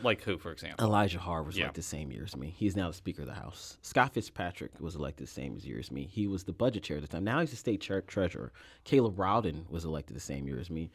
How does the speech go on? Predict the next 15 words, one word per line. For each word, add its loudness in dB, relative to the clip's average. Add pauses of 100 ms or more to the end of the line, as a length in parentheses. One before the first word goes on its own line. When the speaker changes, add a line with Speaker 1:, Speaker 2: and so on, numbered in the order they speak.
(320)
Speaker 2:
Caleb, 6
uh, 2
moved 2
over 2
to -12
the -4
Senate 0
and 0
is -2
now 4
in 0
leadership 0
in -2
the -4
Senate. 2